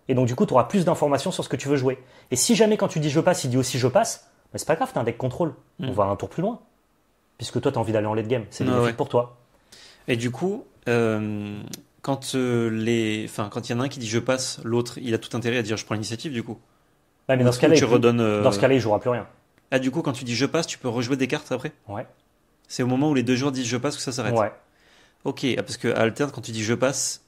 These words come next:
Speaker 1: Ouais.
Speaker 2: l'adversaire,
Speaker 1: C'est,
Speaker 2: euh, il
Speaker 1: il
Speaker 2: peut
Speaker 1: fait,
Speaker 2: jouer
Speaker 1: il,
Speaker 2: et
Speaker 1: il déroule. Alors,
Speaker 2: Ok.
Speaker 1: à moins que je me sois trompé et que j'ai mal compris, euh, certains gameplays que j'ai regardés, j'en ai quand même pas mal mangé,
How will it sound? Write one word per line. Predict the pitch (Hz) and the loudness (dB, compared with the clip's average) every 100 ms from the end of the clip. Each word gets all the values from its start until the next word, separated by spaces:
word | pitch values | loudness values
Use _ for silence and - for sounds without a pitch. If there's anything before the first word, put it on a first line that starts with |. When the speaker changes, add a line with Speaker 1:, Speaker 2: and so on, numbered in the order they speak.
| 131 | 4
Speaker 1:
Ouais. | 135 | 4
Speaker 2:
l'adversaire, | 113 110 - 139 127 | 4 0 0 0 2
Speaker 1:
C'est, | |
Speaker 2:
euh, | 110 | 4
il | 113 | 4
Speaker 1:
il | |
Speaker 2:
peut | 117 | 6
Speaker 1:
fait, | 135 | 6
Speaker 2:
jouer | 127 120 | 8 8
Speaker 1:
il, | |
Speaker 2:
et | 131 104 98 95 | 6 4 -2 0
Speaker 1:
il | 127 | 6
déroule. | 135 113 104 - _ _ - | 6 6 2 -6 _ _ 2
Alors, | 117 | 6
Speaker 2:
Ok. | 120 | 8
Speaker 1:
à | |
moins | 156 170 | 8 4
que | |
je | 151 | 2
me | |
sois | 143 143 | 2 0
trompé | - 135 160 156 | 2 2 6 6
et | 117 | 6
que | |
j'ai | 107 | 2
mal | 113 120 | -2 -2
compris, | 127 123 139 | -4 0 2
euh, | 120 110 | 4 2
certains | 117 - 113 | -2 -4 -2
gameplays | 113 131 | -2 -2
que | 110 | 0
j'ai | 110 | 2
regardés, | 110 110 135 147 | 2 2 0 0
j'en | 107 | -4
ai | 95 87 | -6 -6
quand | 117 | -4
même | 104 | -2
pas | 104 | -2
mal | 104 104 | -2 -4
mangé, | 101 104 143 | -4 0 -2